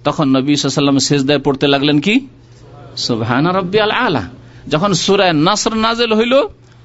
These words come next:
"ফাসাব্বিহ বিহামদি রাব্বিকা ওয়াস্তাগফিরহু ইন্নাহু কানা তাওয়াবা", শেষ অংশ, তখন নবী সাল্লাল্লাহু আলাইহি ওয়াসাল্লাম সম্পর্কে মা আয়েশা বলছেন, "কানা ইয়াকুলু ফি রুকুইহি ওয়া সুজুদি", বুখারী শরীফ হাদিস। রুকুতে সেজদাতে নবী সাল্লাল্লাহু আলাইহি ওয়াসাল্লাম বলতেন, "সুবহানাকা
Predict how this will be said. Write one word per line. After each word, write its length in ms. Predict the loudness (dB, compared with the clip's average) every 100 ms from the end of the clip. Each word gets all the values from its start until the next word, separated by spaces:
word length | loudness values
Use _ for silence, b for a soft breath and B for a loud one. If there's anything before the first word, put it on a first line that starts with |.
| b -20 -20 -12 -4
"ফাসাব্বিহ 800 | -2 -2 -4 -2 -2 -2 -4 -8 -8
বিহামদি 440 | -6 -2 -2 -2 0
রাব্বিকা 420 | 0 0 0 0
ওয়াস্তাগফিরহু 680 | -2 -2 -4 -2 0 2 2
ইন্নাহু 440 | 0 0 2 2
কানা 300 | 0 0 -2
তাওয়াবা", 640 | 0 0 2 0 0 -2 -4 -14 -8
শেষ 200 | -4 -2
অংশ, 240 | -2 -2 -4 B B B -10
তখন 260 | -6 -2
নবী 320 | 0 0 0 -2
সাল্লাল্লাহু 560 | -2 -2 0 0 0
আলাইহি 200 | 0 0
ওয়াসাল্লাম 340 | 0 0 0 0
সম্পর্কে 400 | 0 0 0 0
মা 200 | 2 0
আয়েশা 240 | 0 0
বলছেন, 400 | 0 0 2 0
"কানা 280 | 2 0 2
ইয়াকুলু 520 | 0 2 2 2 0
ফি 160 | 2 2
রুকুইহি 480 | 0 0 2 2
ওয়া 120 | 2 2
সুজুদি", 460 | 0 2 0 0
বুখারী 240 | -2 -2 -2
শরীফ 180 | -4
হাদিস। 340 | -6 -6 -8 -12 B B B B B B B B -2
রুকুতে 460 | 0 2 2 2 0
সেজদাতে 420 | 0 0 0 0
নবী 240 | 0 0
সাল্লাল্লাহু 120 | 0
আলাইহি 60 | 0
ওয়াসাল্লাম 260 | 0 0 -2
বলতেন, 180 | -2
"সুবহানাকা 680 | -2 0 2 2 2 0 -2